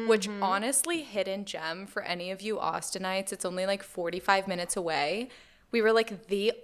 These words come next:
Speaker 1: only people on the river. It's a six
Speaker 2: Really?
Speaker 1: mile kayak. We took all the dogs, no problem. You could canoe it, so I don't know if Frankie would do well in a canoe, but
Speaker 2: No, definitely
Speaker 1: no.
Speaker 2: not.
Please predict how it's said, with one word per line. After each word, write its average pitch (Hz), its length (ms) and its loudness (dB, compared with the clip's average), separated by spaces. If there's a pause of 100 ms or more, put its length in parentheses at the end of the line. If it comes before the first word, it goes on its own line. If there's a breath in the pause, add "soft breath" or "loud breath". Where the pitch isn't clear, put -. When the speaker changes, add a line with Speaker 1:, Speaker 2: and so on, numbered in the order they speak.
Speaker 1:
only 196 380 2
people 226 320 -4
on 214 120 -2
the 214 80 -4
river. 185 420 -2
It's - 160 -4
a 208 60 -4
six - 380 2
Speaker 2:
Really? 269 180 0
Speaker 1:
mile 185 300 0
kayak. 170 540 0 (100)
We 202 60 -6
took - 280 -6
all 180 160 2
the 202 100 -4
dogs, 165 540 -2
no 175 240 0
problem. 151 720 -2
You 202 140 -4
could 202 180 -6
canoe 180 300 0
it, 165 240 4
so 160 160 0
I 143 140 0
don't 160 100 -2
know 165 100 0
if 165 80 -4
Frankie 160 340 -6
would 147 200 -10
do 143 160 -10
well 151 240 -2
in 151 80 -6
a 151 40 -10
canoe, 151 560 -2
but 202 300 -2
Speaker 2:
No, 185 480 -2
definitely 190 380 -4
Speaker 1:
no. 196 80 2
Speaker 2:
not. 180 520 2